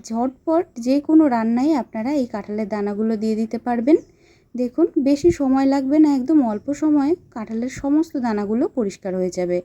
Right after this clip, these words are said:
হালকা হাতে দেখুন ডলে নিচ্ছি আর সমস্ত খোসাগুলো উঠে চলে আসছে। ভালোভাবে জলে এক থেকে দুবার আমি ধুয়ে নেব আর সুন্দরভাবে পরিষ্কার করে নেব। আপনারা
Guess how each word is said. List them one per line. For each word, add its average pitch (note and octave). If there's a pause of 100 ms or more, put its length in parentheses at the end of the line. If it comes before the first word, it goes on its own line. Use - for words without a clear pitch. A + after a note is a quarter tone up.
(580)
হালকা C#4+
হাতে D#4+
দেখুন D4
ডলে B3
নিচ্ছি C#4+
আর D#4+
সমস্ত A#3
খোসাগুলো A3
উঠে G#3+
চলে F#3
আসছে। F3+ (680)
ভালোভাবে D4 (520)
জলে A#3+
এক A#3
থেকে A#3+
দুবার A#3+
আমি B3+
ধুয়ে A#3+
নেব C4+ (200)
আর A#3+ (120)
সুন্দরভাবে C4 (120)
পরিষ্কার G3+
করে F3+
নেব। F3 (800)
আপনারা D4